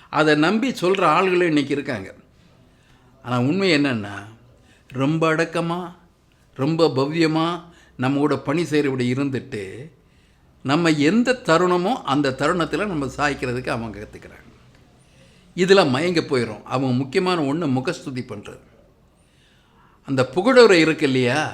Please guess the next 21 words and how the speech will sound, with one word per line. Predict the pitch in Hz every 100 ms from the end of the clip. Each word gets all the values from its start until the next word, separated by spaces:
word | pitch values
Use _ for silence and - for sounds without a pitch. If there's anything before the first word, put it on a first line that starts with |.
| 104
நம்ம | 120 131
ஆள் | 131 113
மயங்கிடுறான். | 104 107 98 95 - - _ _ _ _ _ _ _ -
இந்த | 131
பார்ப்பனிய | - 175 240 220 208 180 -
புகழுரையை | 165 170 147 127
பாருங்க. | 110 104 95 92 - _ _ _ _ -
பாண்டியர் | 160 196 175 160 131
கல்வெட்டுகள் | 131 120 113 101 90
இருக்கு, | 98 - - - -
செப்பேடு | 127 - 104
இருக்கு, | 85 - - - _ _ _
சோழர் | - - 165 180 147 -
செப்பேடு | 123 123 92
இருக்கு. | 90 - - _ _ _ _ _ _ _ -
இதே | 160
மாதிரி | 170 160 151
வர்ற | 139 147
மன்னர்கள் | 123 151 165 139 127
செப்பேடுகள்லாம் | 123 - 120 107 107 123
பாருங்க. | 90 - -